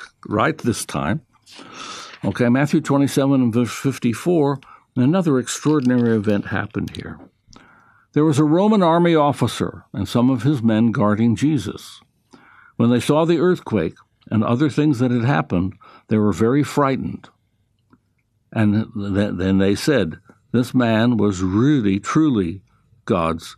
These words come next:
son." This man was, what were they seeing? Now, you've got to understand that, uh, Romans were, um, very spiritually attuned people. We don't give them this credit. You know, they had house gods. They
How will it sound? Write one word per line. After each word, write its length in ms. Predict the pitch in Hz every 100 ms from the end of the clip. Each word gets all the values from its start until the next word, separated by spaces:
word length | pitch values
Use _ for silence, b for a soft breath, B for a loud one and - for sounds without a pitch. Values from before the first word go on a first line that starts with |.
| _
son." 460 | - 101 76 110 - _ _ _ _ _
This 220 | 117 -
man 240 | - 104 98
was, 140 | 90 b b b b -
what 180 | 311 311
were 140 | 190
they 180 | 139 139
seeing? 560 | - 127 143 233 285 - _ _ B B B B B
Now, 100 | 208
you've 120 | 208
got 100 | 226
to 80 | 226
understand 640 | 220 196 151 214 202 180 156
that, 220 | 151 - - - _ _ _ -
uh, 260 | 139 131
Romans 640 | 120 151 233 208 196 170 135
were, 320 | 139 135 123 B B B B
um, 500 | 117 113 110 107 117 147 - _
very 260 | 151 220 269
spiritually 720 | - - 220 208 - 180 175
attuned 580 | 151 - 185 180 175 -
people. 380 | 117 - 80 82
We 100 | 107
don't 240 | 175 135
give 200 | 165 143
them 180 | 147 139
this 160 | 135
credit. 400 | - 147 127 78 - B B B B
You 100 | 131
know, 100 | 127
they 160 | 143
had 180 | 143 151
house 340 | 113 170 190 -
gods. 540 | 120 73 - - - _ _ 117
They 220 | 117